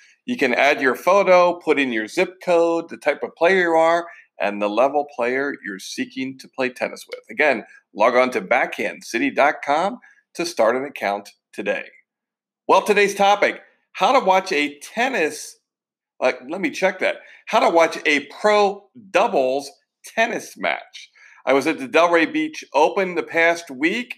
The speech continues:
and I went to finals day, uh, yesterday. I'm recording this on Monday, and it was quite fun because they got rained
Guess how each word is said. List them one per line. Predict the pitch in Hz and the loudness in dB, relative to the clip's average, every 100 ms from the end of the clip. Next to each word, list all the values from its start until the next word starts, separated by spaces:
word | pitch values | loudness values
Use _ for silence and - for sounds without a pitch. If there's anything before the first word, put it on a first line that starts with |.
| - | -4
and | 120 127 127 | 0 2 2
I | - 123 | 2 0
went | 123 151 180 | 0 -4 -6
to | - 117 - | -12 -14 -6
finals | 131 180 226 127 104 - | -4 -2 -2 -4 -8 -6
day, | 110 101 95 101 - _ _ _ _ - | -4 -2 -4 -6 -12 _ _ _ _ 0
uh, | 110 113 110 113 101 | 4 6 6 2 0
yesterday. | 123 170 - 117 98 117 | -2 -2 -4 -6 -2 -2
I'm | 147 | -4
recording | 110 - 117 110 | -6 -6 -8 -6
this | 120 - - | -8 -8 -6
on | 101 98 | -6 -4
Monday, | 104 151 143 104 95 120 139 _ _ _ - | -2 -2 -4 -6 -4 -6 -8 _ _ _ -2
and | 127 127 127 131 131 135 | 2 4 4 4 2 2
it | 135 | -2
was | 139 | -2
quite | - 220 220 | 0 0 4
fun | 208 156 | 2 2
because | 135 151 151 | 0 0 0
they | 151 | 2
got | 147 143 | 2 2
rained | 151 196 196 | 2 2 0